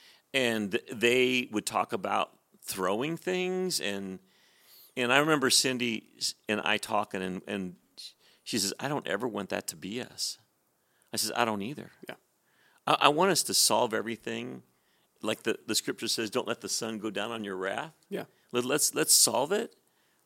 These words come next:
Speaker 1: And let's never let it get to the point where we're behaving in that fashion toward each other.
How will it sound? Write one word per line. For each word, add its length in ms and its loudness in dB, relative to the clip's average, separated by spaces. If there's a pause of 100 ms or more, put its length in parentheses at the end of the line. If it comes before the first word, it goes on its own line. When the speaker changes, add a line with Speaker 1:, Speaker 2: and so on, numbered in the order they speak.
(260)
Speaker 1:
And 160 4
let's 240 6
never 400 0
let 200 0
it 120 -4
get 180 -4
to 60 -8
the 100 -4
point 380 -4
where 100 0
we're 120 2
behaving 920 -6 (140)
in 160 -4
that 280 0 (180)
fashion 800 -6 (460)
toward 260 -2
each 160 -10
other. 380 -10